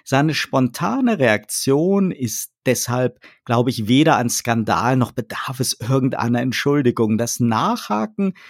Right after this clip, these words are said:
der Mitarbeiterin der Deutschen Welle war natürlich ebenso legitim und professionell,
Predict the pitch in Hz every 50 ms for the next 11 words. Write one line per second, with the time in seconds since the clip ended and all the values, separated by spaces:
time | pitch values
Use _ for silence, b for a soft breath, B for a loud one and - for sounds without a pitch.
0 | B B B B - 131 120 143 180 226 208 170 143 147 143 143 - 135 127 127
1 | 127 120 110 117 110 110 110 - - 123 107 90 113 113 117 120 120 120 113 113
2 | b b b - - - 110 117 120 - - - 123 117 - - _ - 139 127
3 | 127 123 131 117 113 127 113 110 110 - 113 110 - - - 147 185 233 254 254
4 | 240 165 135 117 - - 113 - - 117 110 - - 120 117 120 131 160 214 254
5 | 285 285